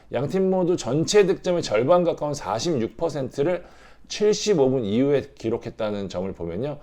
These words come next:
역시 막판 뒷심, 막판이 아마 이날 경기에 큰 포인트가 될 것으로 보입니다. 인천에서는 아까 이야기한 대로 김보섭, 포항에서도 아까 이야기한 대로 허영준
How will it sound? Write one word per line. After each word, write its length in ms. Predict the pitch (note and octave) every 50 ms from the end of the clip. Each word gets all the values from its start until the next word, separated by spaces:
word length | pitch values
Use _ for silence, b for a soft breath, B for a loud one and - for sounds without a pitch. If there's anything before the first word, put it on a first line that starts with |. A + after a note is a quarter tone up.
| B B B B B E2
역시 160 | E2 - -
막판 400 | F2+ F2 - - - C3 B2 -
뒷심, 580 | - A#2+ - - - A#2+ G#2 G#2 B2 C3+ C3+ A#2+ b b b b _
막판이 640 | - E2 - - - - G#2 G2+ G#2+ A#2+ C#3 C3+ B B B B B
아마 140 | - F2+ F2
이날 300 | F2 G2+ G#2 A2+ A2 G2+
경기에 260 | F#2 F2+ E2+ E2 E2
큰 220 | - - C3 B2+ A2
포인트가 400 | - - D3 D3 - C3 A#2+ G2
될 160 | F2+ E2 -
것으로 300 | - E2 D#2 F2 E2+ D2+
보입니다. 680 | - G2 G#2+ A2 G2+ F#2 D#2+ C#2+ D2 D2 D#2+ E2+ F2+ B B B B B B B B
인천에서는 720 | - A#2+ D3 D#3+ - - G3 G#3 G#3 G3+ E3 F#3 F3 D#3
아까 220 | A#2+ G#2+ - C#3+ C3
이야기한 520 | A#2 A2 A#2+ B2 B2+ B2 A2 B2 A2+ A2+
대로 160 | G#2 A2+ G#2+
김보섭, 640 | G#2 - A#2 C3 C#3 E3 - C3 A#2 - - - B B B B B B -
포항에서도 600 | - - D#3+ D#3 D#3 D#3 D3+ D3 B2+ C3+ C3 A#2+
아까 220 | G2 F2 - - F#2+
이야기한 500 | F#2 F2+ F2 F2 E2+ E2 E2 D#2+ D#2+ D#2+
대로 160 | F2+ F#2 F#2
허영준 520 | - - - F#3 G3 F3+ D3 G#2 F#2 D2